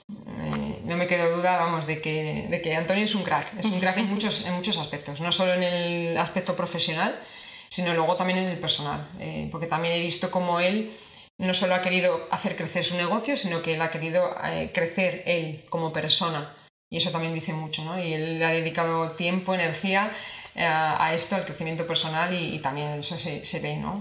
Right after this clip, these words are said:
Speaker 1: Por una parte, a mí me ha servido como ejemplo muchas veces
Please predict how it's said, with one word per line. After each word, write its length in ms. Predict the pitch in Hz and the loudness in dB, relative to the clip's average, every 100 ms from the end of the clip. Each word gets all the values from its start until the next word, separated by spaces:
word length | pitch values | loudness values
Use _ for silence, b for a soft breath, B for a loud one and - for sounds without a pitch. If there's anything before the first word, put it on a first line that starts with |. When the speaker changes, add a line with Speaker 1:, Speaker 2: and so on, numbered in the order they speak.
| - | -4
Speaker 1:
Por 80 | 196 | 0
una 200 | 226 240 | 2 2
parte, 300 | 254 277 262 | 2 2 2
a 180 | - | 2
mí 200 | 180 190 226 | 2 2 4
me 120 | 233 | 4
ha 300 | 233 233 226 | 4 4 2
servido 340 | - 214 226 | 2 2 2
como 140 | 262 190 | 2 0
ejemplo 400 | - 196 190 196 | 0 0 0 0
muchas 320 | 190 185 170 | 2 2 2
veces 500 | 180 180 170 - | 2 2 0 0